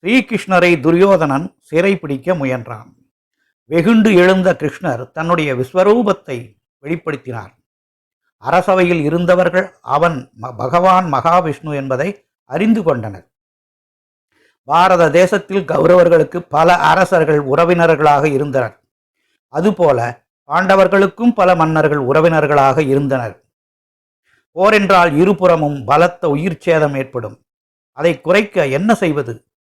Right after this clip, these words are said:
என்று சிந்தித்தார் பரந்தாமனாகிய கண்ணன். துஷ்டனான துரியோதனனை திருத்த முடியாது.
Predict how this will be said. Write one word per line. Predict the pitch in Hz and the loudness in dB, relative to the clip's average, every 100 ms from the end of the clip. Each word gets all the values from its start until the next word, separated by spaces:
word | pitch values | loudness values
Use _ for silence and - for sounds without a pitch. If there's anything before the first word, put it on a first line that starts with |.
| _ - | _ -16
என்று | 165 185 147 | -10 -6 -6
சிந்தித்தார் | 151 165 170 147 131 156 - _ _ _ _ _ | -6 -6 -6 -4 -2 -2 -4 _ _ _ _ _
பரந்தாமனாகிய | 139 185 208 190 180 156 127 120 170 | -6 0 2 2 2 2 0 -2 -4
கண்ணன். | - 123 139 87 _ _ _ _ _ _ _ _ _ _ _ _ _ _ _ _ _ _ | -4 -6 -6 -8 _ _ _ _ _ _ _ _ _ _ _ _ _ _ _ _ _ _
துஷ்டனான | 151 - 220 208 202 190 | -14 -8 0 2 4 2
துரியோதனனை | 147 165 185 180 180 170 180 220 _ | 2 4 4 4 2 0 0 -4 _
திருத்த | 202 214 220 208 | -4 -4 -4 -4
முடியாது. | 175 151 139 113 101 _ | -2 0 0 0 -6 _